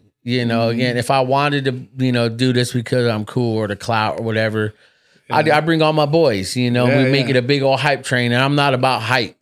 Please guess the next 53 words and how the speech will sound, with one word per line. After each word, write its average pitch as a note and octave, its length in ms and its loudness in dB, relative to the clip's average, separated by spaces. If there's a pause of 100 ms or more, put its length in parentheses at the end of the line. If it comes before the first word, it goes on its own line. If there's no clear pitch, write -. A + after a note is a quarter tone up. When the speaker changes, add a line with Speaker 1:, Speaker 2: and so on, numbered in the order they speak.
(220)
Speaker 1:
You B2+ 120 0
know, A#2+ 100 2
I A2+ 120 2
really B2 420 2
am A#2 220 0
not, A#2 360 0
man. G#2+ 200 -2
I, A2 80 0
I G2 160 -2
like A#2+ 200 0
Speaker 2:
Yeah. A2+ 60 -10
Speaker 1:
to A#2+ 60 -4
be G#2+ 200 -2
authentic-, G#2+ 500 -4
authenticity. A2 720 -6
We G#2 160 -2
hear B2 160 -2
it A#2+ 60 0
all A2 160 0
the G2 80 -4
time, A#2 340 -4
man. G#2 320 -2 (840)
Speaker 2:
I, D#3 200 0
I D3 140 4
get D#3 220 2
that B2 140 0
vibe A#2 160 0
from A2+ 160 -2
you A2+ 60 0
right A2+ 160 2
away. A2 240 0
I A#2 80 2
don't C#3+ 120 2
Speaker 1:
Mm-hmm. A2 100 0
Speaker 2:
see B2+ 80 2
you B2 160 2
being A#2+ 260 0
like A2+ 220 -2
a, G#2+ 260 -4 (340)
you A#2 140 -2
know, A2 200 0
"I'm A2 140 0
doing A#2+ 240 0
out A#2 160 0
here A#2 120 -4
for A2 120 -10
cloud" A#2 560 0
or A2+ 60 2
Speaker 1:
Yeah. B2+ 240 4
Speaker 2:
anything B2+ 220 0
like B2 180 -2
that. B2+ 220 0
I B2+ 200 2